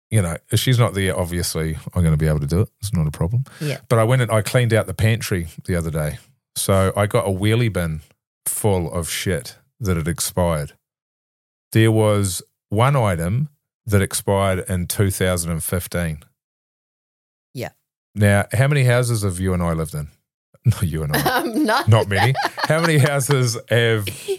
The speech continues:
Speaker 1: my wife and I lived in? Do you th-
Speaker 2: Heaps.
Speaker 1: A lot, eh?
Speaker 2: So you're moving all of that shit from house to
Speaker 1: in,
Speaker 2: house?
Speaker 1: in nine years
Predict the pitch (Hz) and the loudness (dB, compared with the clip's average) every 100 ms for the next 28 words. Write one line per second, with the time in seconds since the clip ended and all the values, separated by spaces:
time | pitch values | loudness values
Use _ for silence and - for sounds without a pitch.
0 | - 120 110 95 92 98 - 90 85 76 | -6 -2 2 2 2 0 2 2 2 2
1 | 78 90 95 - - - - _ - 101 | 2 4 2 0 -8 -10 -14 _ -2 0
2 | 98 80 - 85 73 107 113 269 330 277 | 0 -2 -2 -2 -2 0 2 2 0 0
3 | 262 269 254 233 220 220 - - - 196 | -2 -2 -4 -2 -4 -4 -4 -6 -4 -4
4 | 214 - 139 135 127 - 123 117 113 135 | -4 -2 -2 0 0 0 0 2 2 4
5 | 143 143 127 110 98 156 - - | 4 4 4 6 4 2 -2 -8